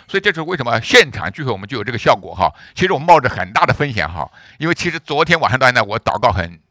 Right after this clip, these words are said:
沉重的祷告是什么呢？因为今天是六月什么？七号，对吧？我还是觉得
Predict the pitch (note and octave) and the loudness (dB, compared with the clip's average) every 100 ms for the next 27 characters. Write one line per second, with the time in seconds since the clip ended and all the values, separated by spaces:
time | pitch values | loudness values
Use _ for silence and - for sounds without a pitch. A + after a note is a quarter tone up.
0 | _ - - A2+ D3 E3+ A#2+ - - F#2 | _ -10 -4 -4 -4 -6 -4 -4 -4 -6
1 | F#2 E2 D2+ _ _ _ _ _ _ _ | -6 -8 -12 _ _ _ _ _ _ _
2 | _ _ _ _ _ B2+ C#3 - C3+ B2+ | _ _ _ _ _ -6 -6 -4 -4 -2
3 | C#3 B2 A2+ G#2+ A#2 A2 _ _ _ _ | -2 0 0 4 2 2 _ _ _ _
4 | _ _ _ _ _ _ _ _ - - | _ _ _ _ _ _ _ _ -16 -8
5 | C3+ - - _ _ _ _ _ _ - | -6 -6 -8 _ _ _ _ _ _ -4
6 | A2+ F#2+ C2 _ _ _ _ _ _ _ | 0 0 0 _ _ _ _ _ _ _
7 | _ _ _ _ - F#2 C3 C#3+ A2+ G2+ | _ _ _ _ -10 -6 -6 -8 -8 -6
8 | G#2 | -8